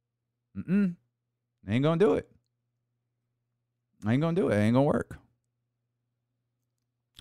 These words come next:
So we got another slate of games tonight. I, again, I don't know when you're listening to this, but we got Toronto and Boston tonight. We got the Clippers and the Nuggets. That was a rough one the other night. The, the, the Clippers just, Denver is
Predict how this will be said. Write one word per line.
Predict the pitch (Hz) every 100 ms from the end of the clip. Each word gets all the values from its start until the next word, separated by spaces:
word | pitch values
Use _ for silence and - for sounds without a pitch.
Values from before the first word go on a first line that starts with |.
| -
So | -
we |
got | 120 107
another | 104 104
slate | - 101
of | 95
games | 98 92 -
tonight. | 90 90
I, | 85
again, | 90 92 95 98 87
I | 90 90
don't | 85
know | 85
when | 82
you're | 80
listening | 73 76 78 76
to | -
this, | 80
but | - 87
we |
got | 90 85
Toronto | 95 90 85
and | 80
Boston | 82 80 - 82
tonight. | 82 80 -
We | - - _ 226
got |
the | 131
Clippers | - 214 220 170 110 78 - -
and | - 107
the | 95
Nuggets. | 92 101 143 139 87 - - - _ _ _ _
That | 139
was | 151 107
a |
rough | 78 76 90 120 90 113
one | 98
the | 95
other | 87 82
night. | 92 85 73 - _ _
The, | 98
the, | 92 101 98
the | 87
Clippers | - 147 98 90
just, | 87 - - _ _ _ _ _ _ _ _ _ _ _ 104
Denver | 156 180 135 113
is | 92